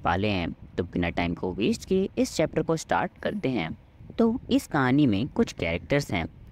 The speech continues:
जिनमें से एक का नाम है आराम, दूसरे का नाम है मुराद, चौथे का नाम है जॉन और दो कैरेक्टर्स और भी हैं जिनके बारे में हम इसमें पढ़ने वाले हैं। तो कहानी की शुरुआत होती है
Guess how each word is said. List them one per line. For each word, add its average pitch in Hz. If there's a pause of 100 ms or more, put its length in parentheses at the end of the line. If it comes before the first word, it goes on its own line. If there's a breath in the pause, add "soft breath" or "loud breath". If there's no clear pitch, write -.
(220)
जिनमें 101
से 95 (100)
एक 95
का 147
नाम 113
है 117 (120)
आराम, 87 (440)
दूसरे 151
का 180
नाम 104
है 123
मुराद, 95 (440)
चौथे 98
का 151
नाम 135
है 156
जॉन 98 (540)
और 139 (380)
दो 147
कैरेक्टर्स 135
और 95
भी 135
हैं 117
जिनके 160
बारे 104
में 101
हम 120
इसमें 127
पढ़ने 95
वाले 92
हैं। 92 (440)
तो 151 (400)
कहानी 214
की 240
शुरुआत 98
होती 92
है 101